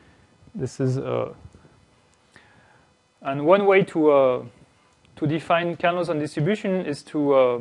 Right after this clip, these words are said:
to ap-, apply some, uh, some work of Steinway and, and Steinwart and Chrisman from, from, uh, two thousand ten in nips.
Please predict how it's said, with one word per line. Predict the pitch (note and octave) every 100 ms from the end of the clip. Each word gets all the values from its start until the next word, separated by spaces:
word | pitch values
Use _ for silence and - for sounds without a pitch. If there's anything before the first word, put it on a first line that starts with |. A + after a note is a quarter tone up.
| A#2+
to | - D3 C#3
ap-, | D3
apply | C#3+ D#3 D3
some, | D3 D3 C3+
uh, | B2+ A#2+ B2
some | - D3 C#3
work | D3+ D#3
of | C3
Steinway | - D3+ D3+
and, | C3+ B2+ -
and | B2+ B2 A#2+ _ _
Steinwart | - D#3 D#3 D3+ D3
and | D3 C3
Chrisman | E3+ E3+ D#3+ D3+ D3+ _ _
from, | C#3+ B2+ B2+
from, | B2 - B2+ A#2+
uh, | A#2 A#2+ - - - _
two | -
thousand | C#3+ B2 A#2+
ten | E3 E3+ F3 E3+ _ _ - - - _ _ _ -
in | B2+
nips. | D#3+ A#3 - -